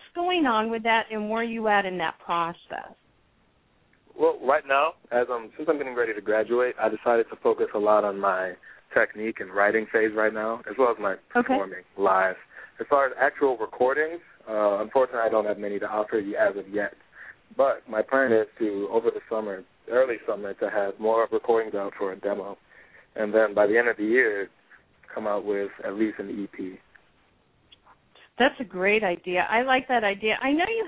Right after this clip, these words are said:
Speaker 1: had something on YouTube. Is it still up there? I know you said it was pretty raw, but I watched it, Mariah,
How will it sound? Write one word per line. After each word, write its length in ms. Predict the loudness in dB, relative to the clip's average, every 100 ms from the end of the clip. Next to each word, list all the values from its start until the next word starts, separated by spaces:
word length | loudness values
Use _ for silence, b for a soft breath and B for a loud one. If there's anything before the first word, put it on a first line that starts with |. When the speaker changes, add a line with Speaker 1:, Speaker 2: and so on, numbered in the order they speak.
| -4
Speaker 1:
had 80 | -8 -8 -6
something 260 | -6 -2
on 280 | 0 0 -2
YouTube. 840 | -4 -2 -2 -4 -4 2 2 2 -2 -2
Is 140 | 0
it 120 | -2 -6 -8
still 220 | 2 2 4
up 100 | 2
there? 120 | 4 4
I 60 |
know 160 | 4 0
you 160 | -2 -4
said 120 | -4 -4
it 60 |
was 100 | -6 -12
pretty 200 | -6 -4
raw, 460 | -4 2 4 4 4 -2 B B B
but 100 | 2
I 100 | 2
watched 540 | 2 2 2 0 -8 -4
it, 140 | -4 -2
Mariah, 520 | -2 0 0 0